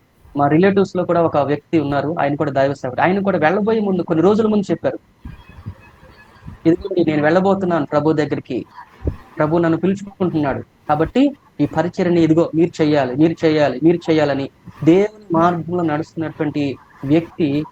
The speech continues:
ఆయన ముందుగానే వారికి అప్పచెప్పిన ఒక వారం రోజుల్లోనే ప్రభు సన్నిధికి వెళ్ళిపోయారు. ప్రభు తెలియజేస్తారు ఖచ్చితంగా. ప్రభు తోడుగా ఉంటాడు,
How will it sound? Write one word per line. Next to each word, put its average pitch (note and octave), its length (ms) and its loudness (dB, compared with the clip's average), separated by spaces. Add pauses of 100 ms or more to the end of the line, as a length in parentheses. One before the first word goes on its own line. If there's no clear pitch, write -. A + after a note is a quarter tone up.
(140)
ఆయన C#3+ 160 -2
ముందుగానే F#3+ 440 2
వారికి D3 240 0
అప్పచెప్పిన D#3 600 -2 (220)
ఒక D3 140 -4
వారం F#3 400 0
రోజుల్లోనే E3+ 400 2
ప్రభు C#3 260 -4
సన్నిధికి B2+ 400 -10
వెళ్ళిపోయారు. - 520 -14 (1300)
ప్రభు D#3 220 0
తెలియజేస్తారు D3 720 -6
ఖచ్చితంగా. - 480 -16 (420)
ప్రభు F#3+ 380 0 (340)
తోడుగా G#3 300 4
ఉంటాడు, D#3+ 320 0